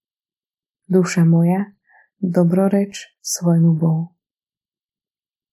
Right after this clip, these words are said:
Čítanie zo svätého Evanjelia podľa Matúša. Ježiš povedal:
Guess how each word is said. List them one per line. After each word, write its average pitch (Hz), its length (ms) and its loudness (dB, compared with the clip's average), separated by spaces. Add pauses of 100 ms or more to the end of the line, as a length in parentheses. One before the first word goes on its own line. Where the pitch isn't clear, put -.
(2500)
Čítanie 202 800 2
zo 180 80 0
svätého 202 560 0
Evanjelia 185 1120 0
podľa 180 320 2
Matúša. 165 560 -2 (1900)
Ježiš 185 400 0
povedal: 175 640 -2